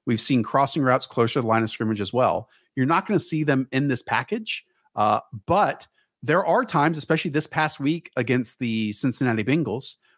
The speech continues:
where I saw him attack the blind spots of cornerbacks, the blind spots of safeties in his route running. So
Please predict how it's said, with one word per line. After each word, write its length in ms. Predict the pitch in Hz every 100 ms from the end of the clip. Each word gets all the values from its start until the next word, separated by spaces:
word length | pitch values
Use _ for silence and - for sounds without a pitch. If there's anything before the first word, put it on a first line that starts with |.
| _
where 200 | 123 139
I 180 | 127 170
saw 240 | 185 214 151
him 220 | 160 175
attack 600 | 135 - 131 143 - - _ _ _ _ -
the 100 | 123
blind 440 | 127 127 165 208
spots 580 | - 127 113 - - - -
of 560 | 123 120 123 113 113 -
cornerbacks, 640 | 175 156 104 76 - -
the 80 | -
blind 320 | 123 135 160
spots 360 | 151 123 107 -
of 100 | 110
safeties 460 | 143 131 - 90 -
in 100 | 151
his 200 | 180 143
route 220 | 139 160
running. 280 | 101 82 95 _ _ _
So 560 | - - 147 139 120